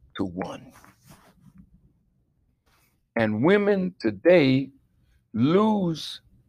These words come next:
as a commodity because there, there's more than the demand.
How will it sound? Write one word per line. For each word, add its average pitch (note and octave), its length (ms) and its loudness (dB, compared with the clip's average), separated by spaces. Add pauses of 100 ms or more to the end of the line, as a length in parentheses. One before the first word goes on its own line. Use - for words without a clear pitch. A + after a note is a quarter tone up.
(1000)
as B2+ 200 2
a A2+ 80 2
commodity A2 1120 0 (400)
because B2+ 680 4 (380)
there, C3+ 500 4 (180)
there's A#2 400 2
more D#3+ 480 6
than C3 480 0 (580)
the G#2 260 2
demand. G#2+ 720 -2